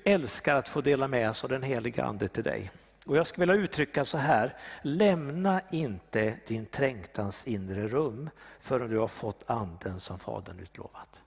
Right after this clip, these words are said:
Den längtan som du går och bär på, vänta, sök, bulta och du kommer få det.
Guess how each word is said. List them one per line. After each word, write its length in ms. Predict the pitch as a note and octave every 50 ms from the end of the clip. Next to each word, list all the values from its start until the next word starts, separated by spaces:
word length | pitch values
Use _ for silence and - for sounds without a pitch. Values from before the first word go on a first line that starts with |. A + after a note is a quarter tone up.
| _ _ _ _ _ _ _ _ _ _ _ _ _ _ _ _ _ _ _ _ _ _ _ _ _ _
Den 220 | - C3+ C#3+ D3+ D#3+
längtan 500 | F3 E3+ D3+ C3 B2 - - E3 D#3 C3+
som 200 | - C#3 C3+ C3+
du 100 | C#3+ C#3
går 180 | C3 C3 B2+
och 80 | B2+ B2
bär 200 | C3+ D3+ C#3 C3
på, 280 | - - - - - - - - _ - - - - - _ _ _ _ _ _ _ _ _ _ _ _ _ _ _ _ _
vänta, 600 | _ A#2+ C#3+ D3 C3+ B2+ G#2+ - - - D3+ D3 C#3+ -
sök, 520 | - - - B2+ G2+ F2 E2+ - - - - _ _
bulta 640 | A2+ G#2 G2+ C#3 C#3 A#2+ G2+ - - - G#2+ G2+ G2 - - - - - _ _ _ _ _ _ _ _ -
och 140 | C4+ A2+ G2
du 80 | A2+
kommer 220 | G#2+ - G#2 G#2 G#2
få 240 | - - C3+ - A2
det. 140 | - -